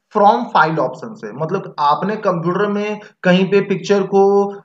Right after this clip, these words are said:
रखा हुआ है सी drive में, D drive में या फिर pen drive में है, तो वो आप कैसे insert करोगे। ठीक है, या फिर internet से आपने कुछ pictures को, इमेजेस को डाउनलोड करके रखा, तो उसे कैसे insert करोगे।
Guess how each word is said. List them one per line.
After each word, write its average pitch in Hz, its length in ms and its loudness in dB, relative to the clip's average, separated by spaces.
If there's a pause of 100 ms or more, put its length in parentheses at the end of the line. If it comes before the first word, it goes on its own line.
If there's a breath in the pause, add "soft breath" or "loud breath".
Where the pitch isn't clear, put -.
रखा 156 480 2
हुआ 185 300 4
है 180 220 6
सी 175 220 -2
drive 170 320 2
में, 175 180 0
D 165 160 2
drive 170 300 2
में 170 200 -4
या 156 120 0
फिर 165 160 -6
pen 180 280 -2
drive 160 260 0
में 160 100 -4
है, 156 500 -2
तो - 160 -4
वो 226 200 4
आप 202 200 2
कैसे 160 260 0
insert 127 340 -4
करोगे। 104 420 -8
ठीक 185 260 -2
है, 202 100 2
या 196 100 6
फिर 202 180 -2
internet 208 440 0
से 220 100 0
आपने 196 240 0
कुछ 196 220 -6
pictures 185 360 -2
को, 190 100 -2
इमेजेस 170 380 2
को 185 100 0
डाउनलोड 165 380 0
करके 151 220 2
रखा, 151 240 0
तो 226 120 -4
उसे 220 160 0
कैसे 160 280 2
insert 113 280 -4
करोगे। - 440 -12